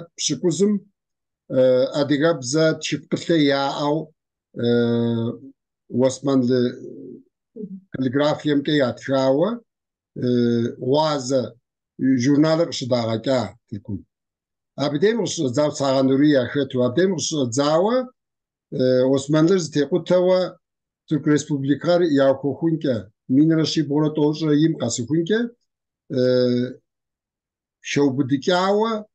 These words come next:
еджапӏэ жиӏэу адыгэхьэм еджапӏэ яӏа.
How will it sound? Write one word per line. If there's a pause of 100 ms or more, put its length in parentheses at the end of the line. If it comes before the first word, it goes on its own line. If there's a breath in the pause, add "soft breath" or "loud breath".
(480)
еджапӏэ
жиӏэу
адыгэхьэм
еджапӏэ
яӏа.